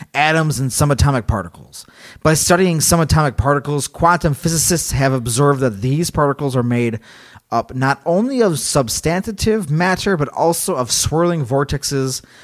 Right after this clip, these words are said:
of intangible energy. Therefore, everything in existence can be argued to also be made up of swirling vortexes of energy."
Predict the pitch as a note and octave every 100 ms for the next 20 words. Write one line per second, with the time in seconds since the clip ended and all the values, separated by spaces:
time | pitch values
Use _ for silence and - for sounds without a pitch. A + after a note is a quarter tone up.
0 | - - G#2+ G#2+ G2+ A2 - B2+ C3+ C#3
1 | C3 B2+ B2 - F#2+ E2 D#2+ C#2+ - _
2 | _ _ _ F2 F#2+ C3 B2+ C3+ B2 A#2
3 | C3 A#2 B2 B2 A2+ G#2 F#2+ A2+ - A2+
4 | A2 - A#2 G2+ G#2 D#2 A2+ G#2+ A2 G#2
5 | - - B2 A#2+ A2+ A2 A2 G2+ G2 F#2
6 | F2+ - _ _ _ - A#2 - - C#3+
7 | D3 C#3 G#2+ B2 A#2+ C3 - - A#2 A2
8 | - G2+ A#2 A2+ _ F#2+ E2 E2 - -